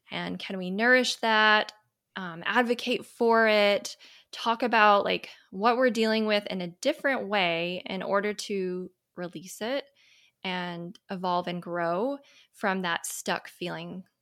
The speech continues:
that we have with this said health issue, whatever it might be for you, right? Um,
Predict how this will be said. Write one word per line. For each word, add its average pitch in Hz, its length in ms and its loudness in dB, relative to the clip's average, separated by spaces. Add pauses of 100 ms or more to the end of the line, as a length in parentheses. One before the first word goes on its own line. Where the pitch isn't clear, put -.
(140)
that 170 280 -6
we 180 80 -6
have 175 520 -4 (200)
with 180 240 -10
this 175 200 -10
said 160 380 -6
health 180 320 -12
issue, - 340 -10
whatever 180 420 -6
it 175 120 -4
might 165 260 -12
be 175 160 -12
for - 220 -18
you, - 200 -12
right? 190 360 -6 (760)
Um, 175 320 -6